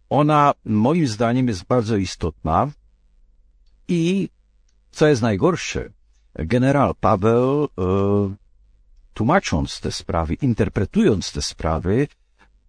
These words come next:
mijał się z prawdą. Nie chcę powiedzieć kłamał, ale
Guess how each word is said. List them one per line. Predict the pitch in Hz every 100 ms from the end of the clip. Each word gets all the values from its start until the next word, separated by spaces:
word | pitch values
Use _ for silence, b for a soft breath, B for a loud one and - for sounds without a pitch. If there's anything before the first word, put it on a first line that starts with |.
| _ _ _ _ _ _ _ _ _ _ _ -
mijał | 113 165 160
się | - 147
z |
prawdą. | - 143 104 76 60 - -
Nie | 104 113
chcę | -
powiedzieć | - 113 104 76
kłamał, | - 104 104 107 113 120 127 -
ale | 104 107 110 110 104